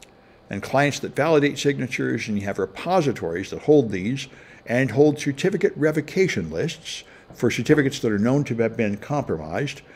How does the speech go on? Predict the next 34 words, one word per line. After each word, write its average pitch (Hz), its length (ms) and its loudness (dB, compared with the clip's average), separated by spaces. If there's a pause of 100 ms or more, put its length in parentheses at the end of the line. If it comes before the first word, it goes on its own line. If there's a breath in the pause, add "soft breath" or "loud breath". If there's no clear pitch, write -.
(240 loud breath)
And 113 160 2
there's 113 140 2
a 113 40 2
newer 139 240 6
system 117 440 0
called 107 280 0
Online 123 440 0
Certificate 117 500 -4
Status 117 380 2
Protocol 95 600 -2 (400 soft breath)
that 107 140 4
is 101 100 -4
the 110 80 0
new 127 120 4
system 113 340 -2
to 95 60 -4
replace 107 300 0
certificate 120 440 -2 (160)
re-, 131 320 2 (360 loud breath)
uh, 104 80 0
revocation 131 600 4
lists. - 340 0 (320 loud breath)
Both 220 200 8
of 196 80 8
these 170 200 4
actually 160 320 4
don't 135 180 4
work 123 200 0
too 104 140 -2
well. 80 280 -8 (240)
It's 110 140 -2
a 107 60 2
weak 127 220 0
spot 90 360 -4